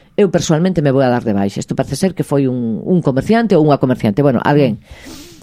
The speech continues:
El dixo, "Bueno, pois mira, pola miña parte vo-, te podes dar de baixa ti e vos podedes dar de baixa todos. Eh, porque total isto po que vale, isto non vale pa nada, e po que vale podedes da, podedes bar-, bueno, podedevos dar de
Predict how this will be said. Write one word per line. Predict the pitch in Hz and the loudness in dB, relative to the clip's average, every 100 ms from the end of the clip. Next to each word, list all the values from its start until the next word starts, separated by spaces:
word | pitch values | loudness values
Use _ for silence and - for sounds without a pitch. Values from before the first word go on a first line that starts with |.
| - _ - 160 | -20 _ -8 -2
El | 160 | 0
dixo, | 156 180 | 0 0
"Bueno, | 180 170 | 0 0
pois | 160 160 | -2 -2
mira, | 143 131 | -2 0
pola | 156 | 0
miña | 160 185 170 | 0 0 0
parte | 202 190 | -2 -2
vo-, | 151 - | -4 -4
te | |
podes | 151 147 139 | -6 -4 -4
dar | 139 | -4
de | 143 | -2
baixa | 143 - 143 | -4 -4 -6
ti | 233 349 | -4 -6
e | - 139 | -4 -6
vos | 135 | -4
podedes | 151 160 160 | -4 -2 0
dar | 160 143 | -2 0
de | 151 | 0
baixa | 185 - 220 _ - | 0 0 -4 _ 2
todos. | 156 107 98 - - _ - - - - - - _ | 2 2 -2 -8 -16 _ -20 -20 -18 -18 -20 -20 _
Eh, | 160 165 156 | 0 2 2
porque | 156 143 160 | 0 -2 -2
total | 160 160 151 | 0 2 0
isto | 151 143 | 0 -2
po | - 160 151 | 0 0 2
que | 160 | 2
vale, | 208 285 359 392 - - | 4 4 0 -2 -16 -2
isto | 175 - | 0 2
non | 151 139 | 2 2
vale | 135 | 2
pa | 165 | 2
nada, | 226 320 339 - - - | 2 2 0 -2 -6 -6
e | 147 | -2
po | 156 | -2
que | 185 | 0
vale | 214 208 | 0 2
podedes | 165 160 147 135 | 2 2 0 -2
da, | 139 123 143 | -4 -2 0
podedes | 160 165 156 143 139 | 2 2 2 2 0
bar-, | 143 131 113 - | 0 0 -2 -2
bueno, | - 131 | -4 -4
podedevos | - 175 214 190 147 123 120 - | 0 4 4 6 4 4 0 0
dar | - 151 | 0 0
de | 127 | 0